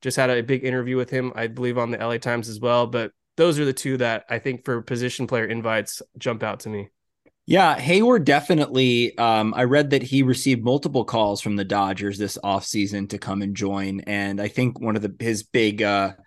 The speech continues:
Speaker 2: sticking points was, is, you know, can he make a major league roster? You know, does he have,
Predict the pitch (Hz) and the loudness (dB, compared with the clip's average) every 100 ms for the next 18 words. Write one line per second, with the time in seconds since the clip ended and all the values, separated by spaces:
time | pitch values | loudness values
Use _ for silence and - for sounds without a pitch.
0 | _ _ _ _ - 175 185 160 123 107 | _ _ _ _ 0 0 4 2 4 0
1 | - 104 101 101 104 98 - - 110 95 | 2 2 4 2 0 -4 -4 -6 -4 -4
2 | 98 - 120 117 123 110 110 - _ _ | -2 0 0 2 2 4 2 0 _ _
3 | _ _ - 107 98 107 110 104 101 110 | _ _ -4 0 2 2 2 0 4 4
4 | 123 - 85 92 98 101 107 107 110 104 | 4 0 -6 -4 -4 2 2 4 4 2
5 | 98 | 0